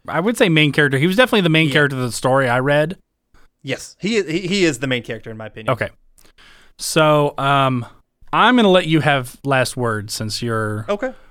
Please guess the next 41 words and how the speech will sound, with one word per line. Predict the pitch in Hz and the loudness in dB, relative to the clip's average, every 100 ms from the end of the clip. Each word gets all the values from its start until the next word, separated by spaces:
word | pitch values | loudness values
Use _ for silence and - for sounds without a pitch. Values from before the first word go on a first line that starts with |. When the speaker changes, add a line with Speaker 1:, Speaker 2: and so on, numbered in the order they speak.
| _ | _
Speaker 1:
But | 170 180 | 0 2
actually, | 208 214 | 2 2
before | 180 175 208 | 2 6 6
we | 190 | 6
get | 170 175 | 4 2
into | 170 156 | 2 2
my | 147 143 | 2 0
pick, | 139 - 147 | 0 0 2
why | 156 | 0
don't | 156 | 0
you | 147 | -2
tell | - - 160 | -8 -2 0
it, | 160 | 0
like, | 151 135 | -2 -2
who | - 262 | 0 4
is | 233 180 | 4 2
Bigby? | 117 98 95 - - | -2 -4 -10 -18 -12
Like, | 120 110 - | -10 -10 -10
what? | 127 151 - - - - _ _ _ _ _ _ | -8 -8 -8 -20 -20 -20 _ _ _ _ _ _
Speaker 2:
So | - 196 | -4 -2
Bigby, | 160 294 202 160 175 - - - | -2 -4 -2 -2 -2 -6 -20 -4
I | 147 | 2
love | 190 151 | 4 4
that. | 135 135 - - 127 170 | 2 0 -8 -18 -6 0
Big | 185 170 175 139 _ 123 110 | 2 0 -6 -10 _ -16 -6
B, | 247 143 131 147 - _ _ _ _ _ - | -4 -2 -4 -8 -16 _ _ _ _ _ -4
but | 135 | -2
we | 135 147 | 2 4
all | 139 | 2
just, | 127 - | -2 -4
people | 151 135 | -2 -2
just | 123 | -2
call | 143 127 | -2 -2
him | 110 | 0
Bigby. | 180 120 127 147 - _ _ _ - | -2 -2 -6 -10 -12 _ _ _ -4
Um, | 135 139 131 | 0 0 -2
he's | 107 180 143 | -4 -4 -2
the | 147 | -4
big | 110 156 151 147 - - | -2 -2 -2 -6 -18 -8
bad | 117 131 127 123 - | -2 0 0 -2 -8
wolf. | 123 180 117 - - | -2 0 -2 -8 -20